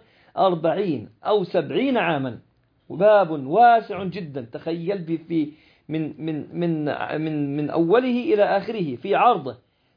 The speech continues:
باب مسيرته أربعين أو سبعين عاما. قال سفيان: "أحد الرواة قيل الشام، خلقه الله تعالى يوم خلق السماوات والأرض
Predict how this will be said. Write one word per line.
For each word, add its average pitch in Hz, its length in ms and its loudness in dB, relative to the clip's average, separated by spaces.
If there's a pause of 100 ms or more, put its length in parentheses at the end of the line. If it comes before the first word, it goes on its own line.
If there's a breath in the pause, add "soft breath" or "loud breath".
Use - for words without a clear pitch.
(120)
باب 208 360 4
مسيرته 214 680 -6 (120)
أربعين 180 480 -2
أو 175 100 0
سبعين 190 500 -2
عاما. 170 500 2 (440)
قال 175 260 2
سفيان: 170 540 2 (140)
"أحد 202 360 0
الرواة 196 520 2 (540 soft breath)
قيل 240 360 -4
الشام، 214 800 2 (1500 soft breath)
خلقه 214 480 2
الله 208 400 2
تعالى 220 680 2 (680)
يوم 180 520 -2
خلق 196 440 2
السماوات 190 1120 2
والأرض 208 840 -4